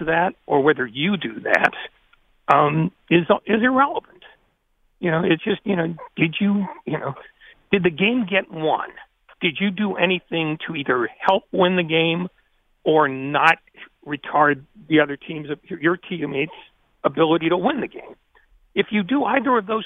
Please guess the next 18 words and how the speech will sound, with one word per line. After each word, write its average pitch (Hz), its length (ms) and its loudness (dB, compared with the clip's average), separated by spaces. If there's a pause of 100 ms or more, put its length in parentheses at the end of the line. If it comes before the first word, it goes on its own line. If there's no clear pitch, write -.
(120)
things, 143 360 -2 (560)
you 185 200 -4
still 196 140 0
get 190 200 -2
the 170 160 -20
same 170 240 -2
reward. 147 500 0 (160)
So 160 300 4 (460)
the 170 80 0
question 262 420 2
of 208 80 0 (100)
system 196 380 2
quarterback, 147 640 4 (160)
the, 127 380 2 (520)
you 143 120 2
know, 123 100 4
mad, 127 580 2
impetuous 123 640 -2